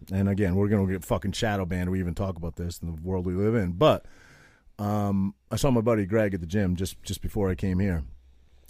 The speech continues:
and he's like, he's like, "Yeah, I just got off the phone with my father-in-law."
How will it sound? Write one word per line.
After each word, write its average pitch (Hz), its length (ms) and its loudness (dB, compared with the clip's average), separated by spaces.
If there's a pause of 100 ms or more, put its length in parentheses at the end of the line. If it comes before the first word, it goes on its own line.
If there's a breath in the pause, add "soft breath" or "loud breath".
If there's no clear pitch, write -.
(120)
and 90 100 -2
he's 90 220 -4
like, 90 280 -6
he's 90 200 -8
like, 87 200 -6
"Yeah, 98 140 -6
I 98 60 -4
just 87 160 -8
got 110 120 -2
off 98 80 -4
the - 60 -6
phone 117 120 4
with 101 80 2
my 92 100 0
father-in-law." 101 680 -2